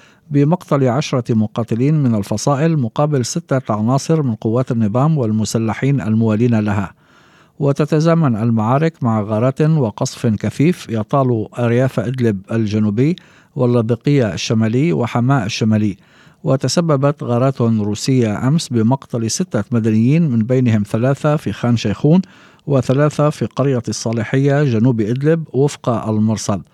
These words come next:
وتحقق قوات النظام منذ يوم الأحد الماضي تقدماً في ريف إدلب الجنوبي، حيث تمكنت من السيطرة على بلدة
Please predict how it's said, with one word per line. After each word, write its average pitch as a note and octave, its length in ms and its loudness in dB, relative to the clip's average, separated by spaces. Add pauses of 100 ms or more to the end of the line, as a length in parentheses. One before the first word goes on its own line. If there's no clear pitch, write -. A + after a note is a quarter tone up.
(500)
وتحقق D3+ 760 -2
قوات C3+ 340 0
النظام A#2+ 580 2
منذ C3 220 2
يوم A#2+ 320 2
الأحد G#2+ 400 -4
الماضي B2+ 560 0
تقدماً C3+ 680 0
في B2 220 -2
ريف B2+ 220 -2
إدلب A#2 360 0
الجنوبي، G#2+ 540 0 (320)
حيث D3 300 -2
تمكنت C#3+ 640 -2
من A2 120 0
السيطرة C#3 460 -2
على G#2+ 280 0
بلدة B2 340 0